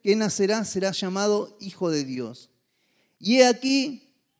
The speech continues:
tu parienta Elizabeth, ella también pidió hijo en su vejez. Y está en el sexto mes ella, que la llamaban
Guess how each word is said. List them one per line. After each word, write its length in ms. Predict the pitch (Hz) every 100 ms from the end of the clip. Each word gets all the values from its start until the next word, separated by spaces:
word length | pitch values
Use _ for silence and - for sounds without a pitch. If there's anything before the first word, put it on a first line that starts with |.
| _ _ _ _ _ _ _
tu 180 | 233 180
parienta 800 | 190 208 220 180 156 170 170 -
Elizabeth, 800 | 160 196 196 180 185 190 - _
ella 280 | 233 247 220
también 640 | 196 185 190 226 240 220 -
pidió 640 | - 240 240 247 269 - _ _ _ _ _ _ _ _ _ _ _ _ _ _ -
hijo 420 | 240 - 233 233 -
en 200 | 202 208
su 180 | 240
vejez. 560 | 220 202 240 196 - - - _ _ _ _ _ _ _ _ _ _
Y 180 | - 165
está 240 | - 233
en 60 | 240
el 160 | 240 202
sexto 520 | - 285 - - 226
mes 420 | 247 269 262 - _ _ _ _ _ _ _ _ _ _ _ _
ella, 500 | 175 170 - 131 120 - _ _ _ _ _ _ _ _ _ _ _ _
que 100 | 143
la 100 | 143
llamaban 600 | 135 147 156 190 196 -